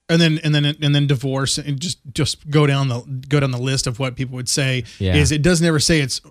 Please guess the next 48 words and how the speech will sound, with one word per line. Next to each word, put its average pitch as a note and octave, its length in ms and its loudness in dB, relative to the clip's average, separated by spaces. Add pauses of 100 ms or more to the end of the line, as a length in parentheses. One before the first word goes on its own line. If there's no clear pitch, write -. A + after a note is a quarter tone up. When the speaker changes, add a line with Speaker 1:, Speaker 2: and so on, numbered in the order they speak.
Speaker 1:
you D3+ 80 -2
know, B2 180 0
really, B2 140 0
Speaker 2:
So, A3+ 160 6
Speaker 1:
really C3+ 160 0
bad B2 240 -2
Speaker 2:
so G#3 100 2
Speaker 1:
kind G3 100 4
Speaker 2:
how A3+ 60 4
Speaker 1:
of B3 80 2
Speaker 2:
did C4+ 80 0
Speaker 1:
thing. B3 60 0
Speaker 2:
you A#3+ 80 2
come A3+ 200 2
to, G#3+ 280 4
how G3+ 160 2
did G#3+ 180 0
you G#3+ 140 2
come E3 300 2
to D#3+ 400 4
conclusion D3 520 0
about A#2+ 200 0
that? A2 100 0
You C3 160 4
just, C#3 280 -2
you C3+ 200 2
feel D3 300 2
that, B2+ 240 2 (300)
you C3+ 200 2
know, B2+ 80 -6 (440)
uh, G#2+ 100 -16
in C#3 440 -2
my F#3+ 200 2
mind, F#3+ 280 2
and, E3 100 0
and, D#3+ 180 0
and, D#3+ 100 -2
and E3 180 0
I'll E3+ 180 4
be D#3+ 140 4
honest D#3+ 240 2
with B2 140 4
you, B2 180 4
I've C3+ 240 0
not C3+ 240 0
dealt B2+ 240 2
with C#3 140 0
slavery D3+ 560 0